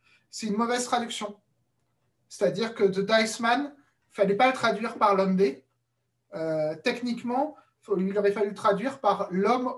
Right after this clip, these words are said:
au dé, au pluriel. Et en fait, c'est le premier traducteur qui a estimé que l'homme dé, c'était un bon titre.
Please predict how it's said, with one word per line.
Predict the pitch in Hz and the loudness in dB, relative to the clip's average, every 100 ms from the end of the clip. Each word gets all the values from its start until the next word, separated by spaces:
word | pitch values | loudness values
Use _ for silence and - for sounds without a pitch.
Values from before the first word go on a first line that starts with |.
| - | -8
au | - 269 | 0 0
dé, | 202 196 196 - _ _ _ | 2 0 -2 -6 _ _ _
au | 170 | -12
pluriel. | - 208 180 196 269 _ _ _ _ _ _ _ 170 | -8 -4 -2 -2 -4 _ _ _ _ _ _ _ -4
Et | 175 | -2
en | 185 | 0
fait, | 254 254 | -2 -2
c'est | - 208 | -4 -6
le | |
premier | 185 226 247 | -6 -6 -4
traducteur | 240 196 - 247 - | -4 -4 -4 -6 -4
qui | 202 | -2
a | |
estimé | 180 - 214 226 - | -4 -6 -8 -6 0
que | 202 | 4
l'homme | 202 202 | 4 4
dé, | 196 233 | 0 -4
c'était | - 196 | -6 -2
un | 190 | 0
bon | 175 180 | 0 -4
titre. | 175 294 - | -8 -12 -12